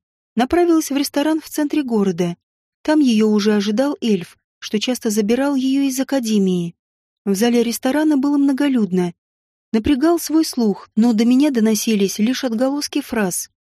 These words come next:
Сумел только понять, что она расспрашивает про свадебную церемонию. Потом он передал ей мешок с монетами. За что?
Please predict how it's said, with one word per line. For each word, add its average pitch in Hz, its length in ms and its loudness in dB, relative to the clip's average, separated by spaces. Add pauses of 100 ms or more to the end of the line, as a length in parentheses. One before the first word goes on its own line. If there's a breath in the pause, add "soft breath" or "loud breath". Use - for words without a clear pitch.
(260)
Сумел 269 360 0
только 254 340 -2
понять, 285 320 2
что - 240 -2
она 262 220 2
расспрашивает 285 680 -4
про 269 160 -2
свадебную 269 600 0
церемонию. 208 760 0 (480)
Потом 349 320 2
он 302 120 4
передал 269 380 0
ей 277 160 2
мешок 269 300 0
с - 100 -6
монетами. 202 640 2 (520)
За 254 160 -2
что? 185 380 -2